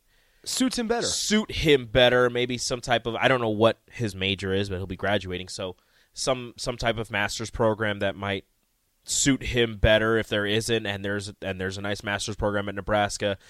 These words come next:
Speaker 2: and they'll, they'll have him back
Speaker 1: Mm-hmm.
Speaker 2: to play on the football team,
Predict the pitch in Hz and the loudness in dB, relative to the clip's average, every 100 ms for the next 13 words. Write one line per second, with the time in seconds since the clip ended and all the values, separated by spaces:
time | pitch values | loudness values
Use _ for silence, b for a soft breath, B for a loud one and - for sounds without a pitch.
0 | b b 95 101 101 98 101 87 101 101 | b b -6 -2 0 0 -2 -2 -2 -2
1 | - 113 113 165 127 - - _ _ 90 | -2 0 4 4 4 -4 -18 _ _ -16
2 | 95 101 95 107 110 113 110 - 175 127 | -14 -10 -6 -2 0 0 -2 -2 2 2
3 | 117 110 101 95 | 2 -2 -6 -8